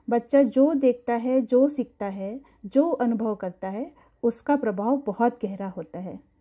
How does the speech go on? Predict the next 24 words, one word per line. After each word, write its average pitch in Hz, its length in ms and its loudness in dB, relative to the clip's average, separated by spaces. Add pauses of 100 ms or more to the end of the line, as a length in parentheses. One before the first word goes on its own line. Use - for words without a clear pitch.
(500)
और 262 220 6
उसके 294 260 -2
व्यक्तित्व 254 500 -2
पर 311 220 -2
अपनी 254 360 0 (260)
छाप 214 320 -6
छोड़ता 190 340 -8
है। 185 320 -12 (840)
बड़े 269 260 4
होने 269 320 0
पर 214 280 -4 (560)
इस 302 200 0
बात 269 280 2 (260)
को 320 180 2 (180)
खुद 311 180 0
समझ 247 380 0
पाना, 233 520 -2 (380)
अपने 247 320 4
व्यक्तित्व 269 580 2
का 277 200 4
विश्लेषण 240 500 4
खुद 277 340 2
कर 220 200 0
पाना 190 440 -8